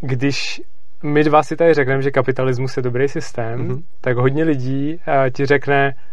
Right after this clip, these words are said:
Speaker 1: a takže tobě jako vyhovuje, že prostě tady, já nevím, korporace dělej-,
Speaker 2: Mhm.
Speaker 1: dělají to a to.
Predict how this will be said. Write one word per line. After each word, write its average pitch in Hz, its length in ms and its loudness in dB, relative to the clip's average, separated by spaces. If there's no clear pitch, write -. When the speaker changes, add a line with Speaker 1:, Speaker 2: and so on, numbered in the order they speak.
Speaker 1:
a 135 180 4
takže 135 340 2
tobě 143 240 4
jako 139 220 2
vyhovuje, 131 480 2
že 117 120 -2
prostě - 340 -4
tady, 120 260 0
já 113 180 0
nevím, 113 320 -2
korporace 127 560 0
dělej-, 120 340 0
Speaker 2:
Mhm. 139 100 -4
Speaker 1:
dělají 123 300 2
to 123 160 0
a 123 100 2
to. 120 220 0